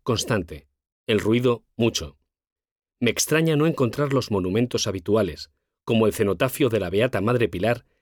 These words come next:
que podrían servirme de referencia. He parado a un peatón que parecía poseer un nivel de mansedumbre alto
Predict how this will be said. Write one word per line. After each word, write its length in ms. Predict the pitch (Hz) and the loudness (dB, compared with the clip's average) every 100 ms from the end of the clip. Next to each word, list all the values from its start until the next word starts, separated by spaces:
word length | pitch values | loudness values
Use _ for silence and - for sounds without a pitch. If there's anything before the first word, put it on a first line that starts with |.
| _ - | _ -4
que 100 | 110 | 0
podrían 400 | 98 107 135 151 | 0 2 2 2
servirme 440 | 113 87 101 92 | -2 -2 -2 -2
de 80 | 87 | -4
referencia. 600 | 87 101 95 85 82 - _ _ _ _ _ _ _ _ _ _ _ _ | -6 -4 -4 -6 -14 -18 _ _ _ _ _ _ _ _ _ _ _ _
He 100 | - | -4
parado 340 | 131 139 143 117 | 0 2 4 4
a 40 | |
un 140 | 123 139 | 2 2
peatón 440 | 120 98 143 139 | 0 2 2 0
que 160 | - 92 | 0 -4
parecía 500 | 90 82 127 135 131 | -2 -4 0 0 0
poseer 420 | 104 - 107 127 | -4 0 0 0
un 100 | 113 | 0
nivel 320 | 101 127 127 | 2 2 2
de 60 | 101 | 0
mansedumbre 640 | 87 - 90 117 87 87 | -4 -8 -2 0 0 0
alto 380 | 135 131 143 | -2 0 -4